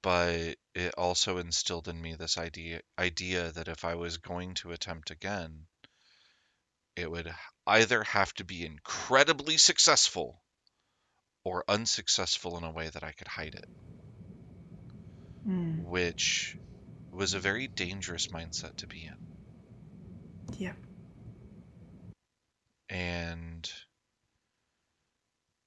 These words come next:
Speaker 1: I've never really loved my body, because it was the thing that with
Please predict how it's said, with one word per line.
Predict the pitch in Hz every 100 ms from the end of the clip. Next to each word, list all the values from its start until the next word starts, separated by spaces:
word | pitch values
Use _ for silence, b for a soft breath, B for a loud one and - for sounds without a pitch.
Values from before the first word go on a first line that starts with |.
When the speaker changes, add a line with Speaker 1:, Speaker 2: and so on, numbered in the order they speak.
| _ _ _ _ _ _ _ _ _ _ _ _ _ _
Speaker 1:
I've | 110 107 101
never | 104 107 110 143 135 123 98 -
really | 87 92 95 95 92
loved | 90 85 80 -
my | 85 82
body, | 80 73 76 78 78 - _ _ _ -
because | 90 - 90 87 87 85 - - -
it | 98 95
was | 98 101 -
the | 104 - - -
thing | 95 95 92 90 87
that | 90 90 - _ - b b b b b b b b b b b _ _ _ _ _ _ -
with | 95 95 104 98 - -